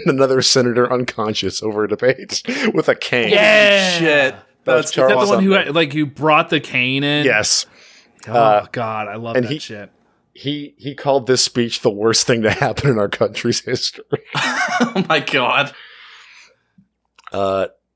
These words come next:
Speaker 1: Dan, not a president, Dan Quayle <laughs> once misspelled potato. Um,
Speaker 3: <laughs> Hey, we've all been there,
Speaker 1: <laughs>
Speaker 3: okay?
Speaker 2: We've all quailed.
Speaker 3: Give him
Speaker 1: There
Speaker 3: a break. <laughs>
Speaker 1: there was a, uh, a vicious smear campaign between Thomas Jefferson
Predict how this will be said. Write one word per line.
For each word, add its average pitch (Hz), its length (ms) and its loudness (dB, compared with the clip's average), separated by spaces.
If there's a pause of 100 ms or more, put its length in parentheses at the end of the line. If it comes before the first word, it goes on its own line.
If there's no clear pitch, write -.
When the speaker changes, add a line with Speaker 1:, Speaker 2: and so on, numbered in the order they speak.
Speaker 1:
Dan, 110 300 0
not 127 160 2
a 123 40 2
president, 127 480 0
Dan 104 220 0
Quayle 113 360 2
<laughs> - 40 -6
once 156 220 0
misspelled 107 460 0
potato. 110 540 2 (800)
Um, 101 300 0 (240)
Speaker 3:
<laughs> - 40 -6 (520)
Hey, 165 120 2
we've 147 200 4
all 156 160 4
been 107 160 0
there, 92 380 -2
Speaker 1:
<laughs> - 80 -6
Speaker 3:
okay? 110 400 0 (440)
Speaker 2:
We've 175 140 -4
all 127 160 0
quailed. 104 480 -14 (400)
Speaker 3:
Give 190 140 0
him 143 80 2
Speaker 1:
There 175 100 4
Speaker 3:
a 185 40 -2
break. 190 440 0 (440)
<laughs> - 460 -12
Speaker 1:
there 170 160 2
was 196 220 2
a, 175 220 2
uh, 147 400 4
a 123 80 0
vicious 127 580 0
smear 151 320 0
campaign 90 680 -4
between 113 400 -4
Thomas 139 420 0
Jefferson 107 680 0